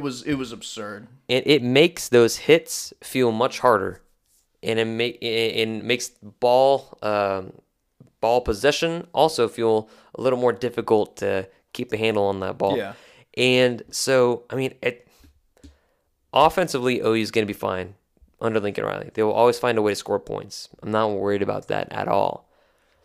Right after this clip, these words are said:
Speaker 2: It's just the consistency of playing complementary football, what they've been talking about all year. You can see flashes of T C U game. The offense may have been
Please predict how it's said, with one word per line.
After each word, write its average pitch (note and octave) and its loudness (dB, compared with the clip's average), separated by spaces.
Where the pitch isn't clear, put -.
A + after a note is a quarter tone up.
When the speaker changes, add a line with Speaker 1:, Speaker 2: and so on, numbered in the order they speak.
Speaker 2:
It's A#2 0
just - 0
the A#2 -2
consistency A#2+ -2
of G#2 2
playing B2 0
complementary B2 -2
football, G#2 2
what G#2 0
they've G#2 -2
been G#2+ -2
talking A2+ -4
about F#2+ -10
all A#2+ 6
year. A2 0
You G#2+ -4
can E3+ 0
see D3+ -2
flashes C3+ 0
of A2+ 6
T C#3+ 0
C D#3 -8
U G3 -4
game. G2 -2
The A2+ 0
offense B2+ 4
may A#2+ 0
have A#2 -2
been A#2+ -2